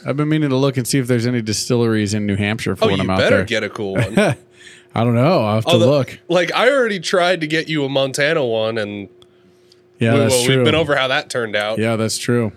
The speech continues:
Speaker 2: Uh,
Speaker 1: Although I'm
Speaker 2: apparently
Speaker 1: flying, uh, s-, uh, mainstream airlines, <laughs> so.
Speaker 2: What airline's that?
Speaker 1: Uh, we're ru-, flying Alaska there and United back.
Speaker 2: Oh, interesting. Okay.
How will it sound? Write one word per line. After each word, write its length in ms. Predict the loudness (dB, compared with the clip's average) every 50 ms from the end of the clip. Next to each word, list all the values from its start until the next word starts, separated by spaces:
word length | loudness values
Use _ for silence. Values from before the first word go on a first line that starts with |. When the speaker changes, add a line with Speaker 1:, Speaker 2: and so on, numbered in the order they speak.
| -12 -20 -20 -20 -20 -6 -2
Speaker 2:
Uh, 220 | 0 0 0 -2 -4 -10 -20 _ _ _ _ _ _ _ _ _ _ 0
Speaker 1:
Although 160 | 2 4 4
I'm 60 | 6
Speaker 2:
apparently 240 | 6 4 4 4 2
Speaker 1:
flying, 500 | 2 4 4 2 2 2 0 -2 -4 -6 -4 -2
uh, 400 | 0 2 2 2 2 0 0 -2 -6
s-, 220 | -8 -8 -8 -8 -8 _ _ _ -18 -14 -4 -2
uh, 280 | 0 0 2 0 -2 -2
mainstream 760 | -2 0 0 0 0 -2 -2 -4 -4 -2 -2 -2 -2 -4 -2
airlines, 580 | -2 0 0 0 0 0 0 -2 -2 -4 -2 -2
<laughs> 100 | 0 0
so. 260 | 2 2 0 -2 -4 -10 _ _ _ _ _ _ _ _ _ _ _ _ _ _ _ _ _ _ _ _ _ _
Speaker 2:
What 340 | -18 -16 -10 -4 -2 0 0
airline's 440 | 0 0 2 0 0 -2 -2 -4 -2
that? 260 | -2 -2 -4 -6 -10 -10 -12 -12 -6 _
Speaker 1:
Uh, 200 | 0 2 2 4 4
we're 80 | 2 2
ru-, 200 | 2 2 0 0
flying 340 | -2 -2 -2 0 0 0 -2
Alaska 500 | 0 0 0 0 0 -2 -2 -2 0 0
there 300 | 2 2 2 2 2 2
and 100 | 0 0 -2
United 420 | -2 0 0 2 2 0 -2 -2 -2
back. 260 | -2 -2 -2 -2 -2 -2
Speaker 2:
Oh, 200 | -2 -2 -2 -4
interesting. 380 | -8 -10 -12 -16 -18 -16 -6 -6
Okay. 340 | -4 -2 -2 -4 -4 -4